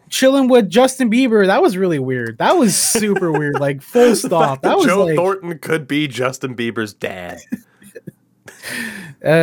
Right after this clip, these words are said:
Speaker 1: that'd be one hell of a story.
Speaker 2: It would be. Uh, in terms of <laughs> departures here, though, it's interesting for the Panthers.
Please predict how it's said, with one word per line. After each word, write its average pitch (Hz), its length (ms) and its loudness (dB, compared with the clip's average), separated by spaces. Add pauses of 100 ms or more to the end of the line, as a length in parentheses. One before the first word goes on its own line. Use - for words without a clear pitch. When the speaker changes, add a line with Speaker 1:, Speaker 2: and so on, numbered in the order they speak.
(140)
Speaker 1:
that'd 165 100 2
be 175 100 0
one 165 180 0
hell 165 160 2
of 147 60 -2
a 135 60 -8
story. 147 440 -2 (280)
Speaker 2:
It 226 60 -10
would 370 260 -2
be. 104 280 -2 (460)
Uh, - 240 -8 (180)
in 190 100 -2
terms 381 360 -2
of - 160 0
<laughs> - 20 -12
departures 220 760 -4
here, 147 220 0
though, 117 500 0 (200)
it's 190 220 0
interesting 156 600 -2
for 131 100 -4
the 110 80 -2
Panthers. 85 600 -8